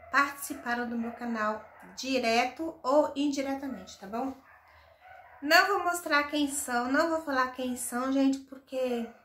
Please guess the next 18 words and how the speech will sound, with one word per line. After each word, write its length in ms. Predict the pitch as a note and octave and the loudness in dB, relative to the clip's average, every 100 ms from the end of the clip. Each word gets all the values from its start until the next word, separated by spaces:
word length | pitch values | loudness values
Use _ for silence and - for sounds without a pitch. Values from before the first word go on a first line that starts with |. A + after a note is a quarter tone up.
| _ - - | _ -20 -14
isso 260 | A#3+ - A#3+ | -12 -10 -6
daí 320 | B3 C4 - | -2 -2 -4
não 360 | A#3+ B3 C4+ C#4+ | -4 0 2 2
vem 240 | C#4 C#4 | 0 0
ao 160 | D#4+ E4 | -2 -4
caso, 360 | A3 G3+ - | -6 -8 -10
tá 80 | G#3 | -12
bom? 280 | G#3+ B3+ C4+ - - - - _ - - - | -8 -8 -8 -16 -20 -20 -20 _ -20 -16 0
Esse 260 | C#4 E4 | 2 4
é 80 | E4+ | 4
um 80 | E4 | 2
propósito 560 | E4+ E4 C#4+ C4+ - - | 0 -2 -2 -4 -6 -10
que 80 | |
eu 100 | C#4 | -10
tinha 420 | C#4 C4 B3 A#3+ A#3+ _ _ - _ _ _ _ | -8 -8 -6 -8 -12 _ _ -20 _ _ _ _
desde 760 | A#3+ A3+ A#3+ C#4 C#4 D#4 D#4 D#4 | -18 -6 0 0 0 -2 -2 -4
quando 180 | C4+ C4 | -4 -2
eu 420 | C4+ C4+ B3+ - | 0 0 -2 -8